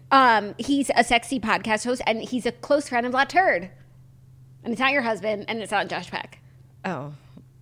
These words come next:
Speaker 1: But, like, your next best friend that does podcasting.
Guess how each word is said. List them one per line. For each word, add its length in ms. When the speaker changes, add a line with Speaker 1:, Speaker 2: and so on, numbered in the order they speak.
Speaker 1:
But, 240
like, 180
your 120
next 320
best 200
friend 340
that 180
does 160
podcasting. 680